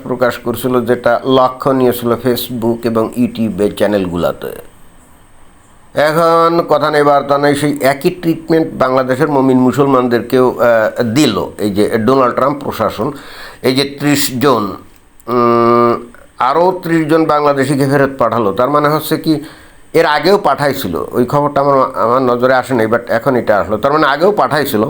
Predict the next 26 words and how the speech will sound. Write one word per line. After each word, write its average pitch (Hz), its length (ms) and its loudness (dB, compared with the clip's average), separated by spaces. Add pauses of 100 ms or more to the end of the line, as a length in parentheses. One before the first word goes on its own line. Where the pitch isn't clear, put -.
(520)
তো - 60 -4
এইগুলাকে 165 680 2
হাতকড়া 151 720 0
এবং 139 280 0
ডান্ডা 135 340 2
বেড়ি 135 220 2
পরিয়ে 160 720 2
এই 127 180 -2
যে 127 80 2
বাংলাদেশে 113 500 0
ফেরত 117 300 -2
পাঠালো, 104 380 0
তো - 140 -8
এখন 160 280 -2
মমিন 139 280 2
মুসলমানরা 117 540 2
কি 87 160 -8
বলবে? 76 320 -6
আহ, - 800 -10 (220)
এটা 135 220 0
দেখে 139 300 0
কি 143 100 2
তারা 143 220 2
এখন, 131 320 -2
আহ, 104 200 -2
উল্লাস 143 300 2